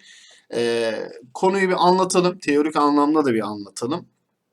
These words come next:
Daha sonra uygulama yaptığımızda da çok daha net bir şekilde, e, göreceğinizi düşünüyorum arkadaşlar.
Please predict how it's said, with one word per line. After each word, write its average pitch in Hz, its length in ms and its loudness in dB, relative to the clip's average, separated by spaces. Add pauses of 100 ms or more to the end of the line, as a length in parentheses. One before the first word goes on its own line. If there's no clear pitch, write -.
(220)
Daha 135 300 8
sonra 135 220 0
uygulama 127 460 2
yaptığımızda 123 640 -2
da 139 40 -12
çok - 280 -6
daha 120 200 -4
net 123 340 -6
bir 113 60 -10
şekilde, 113 640 -4 (400)
e, 98 280 -8
göreceğinizi 123 800 0
düşünüyorum 117 480 -2
arkadaşlar. - 800 -6